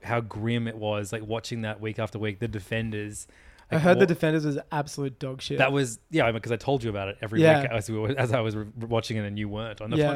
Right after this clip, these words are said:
Speaker 1: podcast.
Speaker 2: Yeah.
Speaker 1: Yeah, and I, I mean, I, I watched all, all, every season of Agents of shield, which I think, like, I, I have, like, I, overall, I, I would say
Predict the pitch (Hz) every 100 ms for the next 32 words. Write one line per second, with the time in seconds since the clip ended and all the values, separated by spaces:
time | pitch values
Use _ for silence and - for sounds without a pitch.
0 | 139 107 110 - - - 151 143 143 -
1 | - 135 120 127 156 170 170 160 147 135
2 | 180 190 - 139 147 135 - 131 143 131
3 | 131 120 127 120 101 95 117 120 107 101
4 | 123 117 101 98 - - 165 143 123 107
5 | - - _ _ _ _ - - - 135
6 | 110 117 117 120 104 110 104 139 135 131
7 | 127 117 117 107 107 110 104 95 104 98
8 | 98